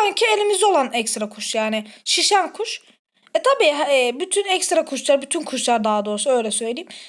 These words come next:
Yerine göre, e, avantajlı oluyor. Mesela örnek veriyorum, çakt mesela tahtalara karşı daha avantajlı oluyor. Taşa karşı daha kötü oluyor. Örnek veriyorum ya da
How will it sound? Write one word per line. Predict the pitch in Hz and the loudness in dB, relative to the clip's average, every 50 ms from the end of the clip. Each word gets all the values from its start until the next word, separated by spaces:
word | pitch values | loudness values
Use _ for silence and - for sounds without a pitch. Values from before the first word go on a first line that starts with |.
| - - - - _ _ | -20 -20 -20 -20 _ _
Yerine | - 247 311 392 440 480 494 480 | -6 -2 0 0 2 2 2 2
göre, | 359 330 349 381 | 2 2 2 2
e, | 427 440 - - 294 254 247 240 233 247 | 2 2 2 2 2 4 4 4 2 2
avantajlı | 285 339 359 359 339 320 320 330 320 294 262 226 233 | 2 2 2 2 0 0 0 2 2 2 2 0 0
oluyor. | 208 202 214 | -2 -2 -2
Mesela | 247 247 - 302 302 302 294 285 - - - - _ - | -2 0 2 4 4 4 4 2 -2 -8 -14 -8 _ 2
örnek | 370 349 277 247 214 240 | 2 4 4 2 2 4
veriyorum, | 262 311 311 - | 2 2 2 0
çakt | - 330 320 311 - - | 0 0 0 -2 -2 -4
mesela | 302 285 - 302 294 | -2 0 0 0 0
tahtalara | 294 311 294 294 302 294 277 262 254 | 2 0 0 2 2 2 2 2 0
karşı | - 233 233 - 285 269 | 0 -2 -4 -2 0 0
daha | 320 302 | 2 2
avantajlı | 269 240 214 202 202 - 214 202 202 202 196 | 2 2 0 -2 -4 -6 -8 -6 -6 -6 -8
oluyor. | 190 190 185 233 240 - - - - | -8 -8 -8 -10 -10 -12 -20 -10 -4
Taşa | - 262 247 - 262 | -2 -2 0 0 -2
karşı | - 254 247 247 240 240 254 240 - - 226 226 | 0 0 0 0 0 0 -2 -4 -6 -8 -6 0
daha | 254 247 247 240 | 2 2 2 2
kötü | - 226 214 - 202 | -2 -6 -8 -6 -6
oluyor. | 202 190 156 131 | -6 -4 -4 -2
Örnek | 226 254 247 240 214 | 0 0 0 0 -2
veriyorum | 226 208 214 226 226 | -4 -2 -2 0 0
ya | |
da | 214 208 | 0 -2